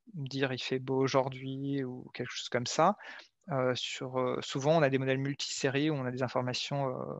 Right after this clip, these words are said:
on va dire contextuelles qu'on passe sur des données symboliques. Donc, euh, alors revenons sur l'exemple du capteur, euh, de température. Euh, peut-être qu'on change de pièce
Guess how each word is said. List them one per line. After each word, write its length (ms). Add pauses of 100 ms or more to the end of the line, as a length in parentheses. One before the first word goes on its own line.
on 80
va 80
dire 160
contextuelles 600
qu'on 140
passe 280
sur 180
des 100
données 180
symboliques. 600 (1800)
Donc, 260
euh, 360 (2000)
alors 140
revenons 220
sur 140
l'exemple 520
du 140
capteur, 380
euh, 260
de 120
température. 920
Euh, 680 (1160)
peut-être 280
qu'on 80
change 200
de 80
pièce 560